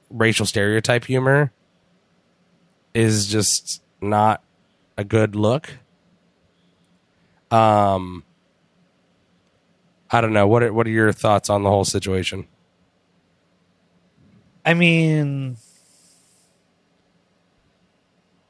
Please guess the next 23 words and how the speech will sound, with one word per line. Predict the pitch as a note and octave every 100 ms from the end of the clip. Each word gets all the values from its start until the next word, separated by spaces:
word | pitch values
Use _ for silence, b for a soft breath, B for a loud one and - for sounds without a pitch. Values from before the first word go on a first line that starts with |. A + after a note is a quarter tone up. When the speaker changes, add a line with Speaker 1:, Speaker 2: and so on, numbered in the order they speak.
| _ _ _ _ _ _ _ _ _ _ _ _
Speaker 2:
it's, | C#3+ C#3+ B2+ - -
it's, | B2+ A2+ E2+ A#2 C3+ - - - -
it's | B2+ C3 -
a | C#3+
heel | A#2 B2 C3+ C3+ B2+ _ _ -
being | B2 B2 A#2+
a | A#2
heel. | A2 A#2 D#3 G#3+ C4 _ _ _ _ _ - _ _ _ _ _ _ _ _ A#2
Speaker 1:
Do | B2
you | D3
have, | D3+ C#3 A#2+
do | B2+
you |
not | B2+ A#2+
have | B2 A2
that | A#2 G#2+
big | A2+
of | G#2+
a | G#2
problem | A2+ G#2 G2
with | G2 C3
it? | C3 _
Speaker 2:
But | B2+ A#2+ A2 G#2 G#2